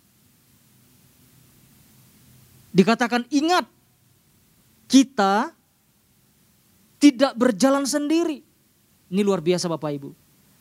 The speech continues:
Ada Tuhan yang berada di pihak kita, yang siap untuk memberi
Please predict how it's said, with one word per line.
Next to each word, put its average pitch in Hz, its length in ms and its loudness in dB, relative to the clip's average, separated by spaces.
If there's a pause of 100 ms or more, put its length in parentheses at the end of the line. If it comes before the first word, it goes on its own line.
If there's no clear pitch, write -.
(200)
Ada 226 240 4
Tuhan 233 560 -4
yang 233 160 2
berada 190 480 -2
di 160 80 -6
pihak 180 320 -4
kita, 170 400 -8 (480)
yang 233 320 2
siap 320 480 -2 (160)
untuk 240 400 -4
memberi 247 560 2